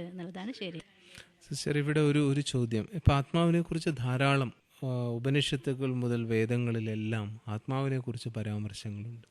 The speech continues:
Speaker 1: അതെ.
Speaker 2: പക്ഷേ ആത്മാവ്, ഇപ്പം ഞാൻ ആത്മാവ് എന്ന് പറഞ്ഞു, ആത്മാവായി ഞാൻ ഈ ശരീരത്തിൽ എവിടെയാണ് ഇരിക്കുന്നത്, എന്താണ് ചെയ്യുന്നത്, ഇതിനെക്കുറിച്ച് വ്യക്തമായി നമുക്ക് എങ്ങനെ മനസ്സിലാക്കാൻ കഴിയും?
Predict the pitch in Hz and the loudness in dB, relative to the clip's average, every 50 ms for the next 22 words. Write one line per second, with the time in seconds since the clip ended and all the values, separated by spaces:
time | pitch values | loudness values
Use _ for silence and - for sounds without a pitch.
0 | - 208 196 180 165 175 - - - _ _ _ - 160 156 - - - 190 190 | -14 -12 -12 -12 -12 -14 -16 -18 -20 _ _ _ -6 -6 -4 -4 -2 0 0 0
1 | 175 - - _ _ _ _ _ _ _ _ _ _ _ _ _ _ - 139 135 | 0 -4 -8 _ _ _ _ _ _ _ _ _ _ _ _ _ _ -4 -4 -4
2 | - - - 170 165 160 143 127 113 - - 131 127 123 127 143 156 151 135 127 | -4 0 2 4 4 4 4 2 2 2 2 2 4 4 4 4 2 2 0 -2
3 | - - 131 131 127 127 123 123 120 117 110 101 104 101 98 104 104 113 _ _ | -2 0 0 2 2 2 2 2 0 0 -2 -4 -4 -6 -6 -8 -8 -10 _ _
4 | _ _ - _ _ _ - _ _ _ _ - 127 131 135 - 170 170 170 175 | _ _ -20 _ _ _ -20 _ _ _ _ -6 -4 -4 -4 0 2 4 6 6
5 | 175 170 165 160 156 147 135 127 120 120 117 117 123 - _ _ _ _ _ _ | 6 6 6 6 4 4 4 2 2 2 0 0 -4 -8 _ _ _ _ _ _
6 | _ _ _ - - 156 139 127 - - 131 120 123 127 131 131 131 123 - - | _ _ _ -10 -4 -4 -2 -2 0 0 2 4 4 4 4 4 2 -2 -2 -6
7 | 110 107 107 120 139 _ _ _ _ _ _ _ _ _ - - - 123 117 135 | -4 -4 -4 -6 -8 _ _ _ _ _ _ _ _ _ -12 -6 -4 -2 2 2
8 | 139 143 139 127 113 110 110 107 104 110 107 110 104 - 110 107 113 113 123 127 | 4 4 4 4 2 0 -2 -2 -4 -6 -8 -8 -8 -6 -6 -4 -4 -2 0 2
9 | 131 131 123 120 117 - - 110 104 104 107 107 107 101 104 110 - _ _ _ | 2 2 2 2 0 -2 -2 -4 -4 -4 -2 -4 -4 -6 -6 -10 -12 _ _ _
10 | - - - _ - - 160 165 180 175 170 165 165 156 151 160 139 131 120 _ | -20 -20 -20 _ 2 4 6 8 8 8 8 6 4 0 0 0 0 0 -2 _
11 | - - 151 135 127 120 117 113 110 107 104 - 107 107 107 107 104 104 104 - | -2 0 2 2 2 2 0 0 -2 -4 -4 -4 -4 -4 -4 -4 -4 -6 -6 -8
12 | - - 107 101 98 - 104 101 104 110 113 113 - | -10 -10 -10 -10 -10 -10 -12 -12 -12 -12 -14 -16 -20